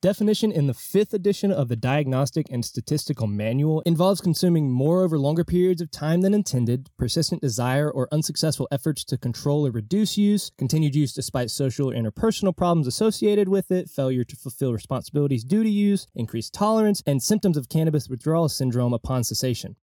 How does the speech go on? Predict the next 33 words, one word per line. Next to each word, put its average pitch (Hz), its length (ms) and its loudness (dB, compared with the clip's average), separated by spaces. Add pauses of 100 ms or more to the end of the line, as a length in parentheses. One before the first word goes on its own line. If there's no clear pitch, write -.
(200)
Cannabis 196 380 2
withdrawal 147 460 0
symptoms 185 460 0
include 127 420 -2
irritability, 165 600 2
aggression, 127 560 -2
anxiety, 113 800 -2
insomnia, 127 800 -2
loss 104 300 -6
of 120 60 -6
appetite, 160 600 0
and 147 160 0
depression. 120 480 -2 (280)
Some 220 500 -2
physiological 147 720 0
withdrawal 123 340 0
symptoms 120 440 0
include 107 340 -4
tremors, 220 440 0
sweating, 175 600 0
chills, 175 520 0
fevers, 165 540 0
and 107 180 -4
headaches. - 500 -4 (300)
Most 196 340 2
users 214 320 2
will 135 80 2
never 160 240 4
become 143 300 0
addicted 160 320 0
to 147 80 -8
cannabis, 160 440 0
but 135 300 0